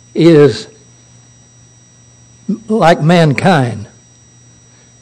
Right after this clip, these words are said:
both man, men and women.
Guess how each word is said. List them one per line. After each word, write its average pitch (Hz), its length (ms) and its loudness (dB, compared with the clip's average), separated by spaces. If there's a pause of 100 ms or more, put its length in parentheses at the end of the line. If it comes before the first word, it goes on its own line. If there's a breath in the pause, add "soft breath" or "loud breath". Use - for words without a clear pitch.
both 160 340 2
man, 156 800 0
men 147 520 -2
and 139 520 -6 (300)
women. 151 680 0